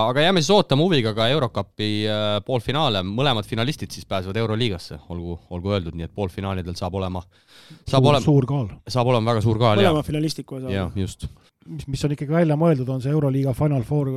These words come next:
Speaker 2: kustutab nagu selle eelarverea vaata ära, et, et et kui sa mängid seeriat, siis ikkagi rikkamad võistkonnad saavad eelise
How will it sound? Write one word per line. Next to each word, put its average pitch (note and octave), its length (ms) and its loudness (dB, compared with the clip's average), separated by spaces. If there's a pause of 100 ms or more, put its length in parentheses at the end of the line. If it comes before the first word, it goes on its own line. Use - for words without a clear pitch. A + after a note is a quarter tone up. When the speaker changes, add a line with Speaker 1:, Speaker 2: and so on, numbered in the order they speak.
(140)
Speaker 2:
kustutab B2 480 0
nagu A#2+ 160 -4
selle C3 380 -2
eelarverea B2 560 0 (100)
vaata B2 300 -6
ära, C3+ 160 -2
et, - 160 -18
et - 240 -20 (520)
et A2+ 100 -8
kui G2+ 140 -4
sa A#2 80 0
mängid A#2+ 240 -4
seeriat, D3 400 4
siis - 220 -8 (100)
ikkagi A#2+ 300 -8 (500)
rikkamad B2+ 400 -4
võistkonnad C3 380 -2
saavad A2+ 260 -2
eelise G#2 380 -2